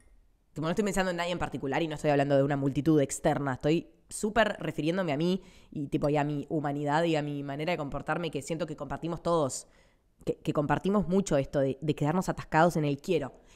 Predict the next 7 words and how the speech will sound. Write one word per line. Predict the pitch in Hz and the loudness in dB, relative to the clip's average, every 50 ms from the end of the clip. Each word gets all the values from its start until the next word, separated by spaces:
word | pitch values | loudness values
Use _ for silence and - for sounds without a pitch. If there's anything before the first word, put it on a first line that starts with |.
| - - | -16 -6
Quiero, | - 214 196 180 170 - | -4 -2 -2 -2 -4 -6
quiero, | - 196 185 175 170 | -6 -6 -4 -4 -4
deseo, | 160 151 - - - 180 170 160 | -6 -6 -6 -2 0 0 0 0
necesito, | 156 151 - - 143 - - 190 165 - 170 156 | -2 -4 -10 -12 -10 -6 -4 -4 -2 0 0 0
me | 147 151 | 0 -2
encantaría, | 156 - 151 151 - 147 160 175 175 160 147 | -4 -6 -6 -2 0 2 2 4 4 4 2
ojalá. | 139 - 139 143 160 170 160 143 - | 0 -2 -2 2 4 4 4 2 0